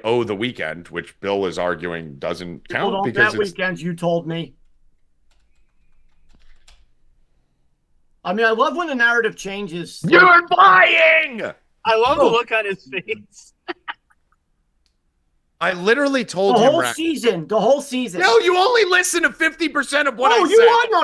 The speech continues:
Speaker 2: no, hold on, hold on. You, you, you spoke and then you asked me. So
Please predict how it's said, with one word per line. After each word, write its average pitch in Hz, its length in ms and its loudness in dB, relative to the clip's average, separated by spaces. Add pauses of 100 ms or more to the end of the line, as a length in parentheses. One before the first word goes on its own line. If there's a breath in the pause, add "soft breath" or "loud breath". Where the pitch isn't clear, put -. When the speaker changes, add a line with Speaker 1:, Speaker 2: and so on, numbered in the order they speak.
Speaker 2:
no, 220 80 2
hold 349 140 0
on, 208 180 0
hold 285 180 -2
on. 240 140 0
You, 330 240 2
you, 277 300 2
you 247 320 -2
spoke 302 540 -4
and 247 100 -8
then 240 100 -6
you 285 120 -10
asked 349 280 -2
me. 180 220 -20 (460)
So 233 460 -2